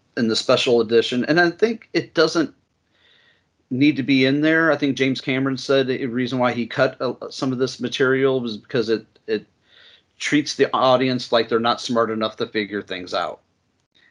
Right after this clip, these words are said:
And I kind of agree with that when they show the, the shot of the T one thousand going outside 'cause the dog's barking.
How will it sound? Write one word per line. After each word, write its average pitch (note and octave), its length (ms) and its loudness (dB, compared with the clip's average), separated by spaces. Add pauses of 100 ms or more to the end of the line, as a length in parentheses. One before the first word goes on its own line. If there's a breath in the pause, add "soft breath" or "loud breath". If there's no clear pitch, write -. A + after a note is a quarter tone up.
(100)
And G#2+ 260 0
I G#2 60 2
kind C3+ 220 0
of A2+ 100 0
agree A#2+ 320 -4
with A2 160 0
that G2 200 -2
when G#2 100 -6
they G#2+ 120 -4
show A2 380 2
the, G#2 440 -4 (260)
the A2+ 100 -10
shot A#2+ 280 2
of G2+ 160 -6
the G2+ 200 -6 (320)
T C3+ 140 -4
one A#2 180 -6
thousand A#2+ 360 0
going A2+ 240 -4
outside A2 480 -2
'cause G#2 160 -12
the G#2 60 -10
dog's G#2+ 400 -4
barking. G#2 540 -4